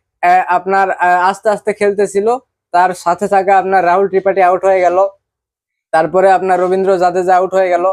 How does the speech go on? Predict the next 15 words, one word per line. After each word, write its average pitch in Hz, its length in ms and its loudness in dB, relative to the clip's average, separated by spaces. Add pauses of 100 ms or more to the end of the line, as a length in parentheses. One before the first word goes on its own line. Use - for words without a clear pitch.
(420)
বিজয় 170 300 0
শঙ্কর 196 360 -2
আউট 180 220 0
হয়ে 190 200 2
গেল, 180 260 2 (420)
কিন্তু 220 240 0
এই 233 180 4
শুভম 226 340 -2
ডুবে 226 180 0
খেলতেছিলই, 190 680 -2 (140)
সে - 140 -4
আস্তে 196 280 0
আস্তে 214 240 -2
খেলতেছিল। 190 480 0 (540)
এবং 214 340 -2